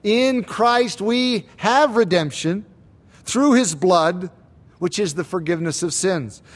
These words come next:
Colossians one fourteen says, "In Christ we have redemption through His blood, which is the forgiveness of sins." We were slaves to sin, so we needed to be redeemed.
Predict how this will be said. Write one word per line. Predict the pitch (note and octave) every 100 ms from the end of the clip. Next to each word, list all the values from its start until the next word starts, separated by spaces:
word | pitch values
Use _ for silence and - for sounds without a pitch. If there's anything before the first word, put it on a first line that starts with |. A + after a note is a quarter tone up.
| -
Colossians | F#3+ G#3+ A3+ G#3+ G3
one | G3 A3+
fourteen | F#3+ A3+ - A#3+
says, | A3 G#3+ E3+
"In | A3 A#3 C4+
Christ | A#3 A3+ C#4 C4 G#3+ - - - - -
we | G#3+ G#3
have | G#3+ B3+ A#3+
redemption | B3 A#3+ B3+ G#3 G3+ F3+
through | - B3+
His | A#3+ G#3+
blood, | F3+ B3 C4
which | A3 G#3+ A#3
is | B3+ G3
the | G#3
forgiveness | G#3 G3 A#3+ A#3 G3
of | G#3+
sins." | E3+ A3 A3+ F3+ C#3+ - - _ _ _ _ - _ -
We | G3 C4
were | C4 A#3+
slaves | - - G#3+ A#3 B3 C4 G#3
to | - A3
sin, | - - A#3+ B3 A#3+
so | A3 -
we | G3+ F#3+
needed | F#3+ A3 A#3 G#3+
to | G3+
be | A3
redeemed. | G#3 G#3+ E3 G3+ A#3 G#3+ F#3 C3+